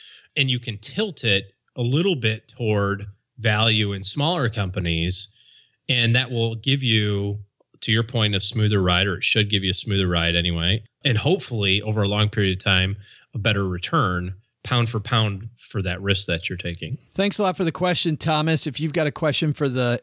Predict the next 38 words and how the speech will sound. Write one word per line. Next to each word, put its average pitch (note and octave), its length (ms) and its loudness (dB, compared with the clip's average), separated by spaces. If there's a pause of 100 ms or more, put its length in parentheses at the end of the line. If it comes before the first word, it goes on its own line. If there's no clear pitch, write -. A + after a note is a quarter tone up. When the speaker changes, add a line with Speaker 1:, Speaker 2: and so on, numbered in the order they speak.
Speaker 2:
Haven D3 400 -2
Lifeline, B2+ 600 0 (480)
uh, A#2+ 440 0
send C3+ 360 0
those C#3 420 2 (100)
to D#3+ 480 0
us E3+ 340 0
by C#3 300 0
heading D#3 300 0
to D3+ 140 0
stacking D3 320 0
benjamins C#3+ 440 0
dot C#3 240 -2
com. G#3 420 0
Right C#3 220 0
at D3 140 0
the C3 80 0
top C3+ 280 0
of C3 60 -2
the A#2+ 80 -2
page, D#3+ 340 0
it - 100 -6
says C3 200 0
questions D3 400 0
for C3+ 100 -2
the B2 60 -2
show. D#3+ 240 2
Click - 240 -4
that - 180 0
link. D3 300 2 (420)
You'll C3+ 140 0
see D3+ 180 0
the C3+ 80 2
Haven C#3 260 2
Lifeline, C3 460 -2
and A2 260 -4
Haven E3 400 -2
Life C#3 360 -2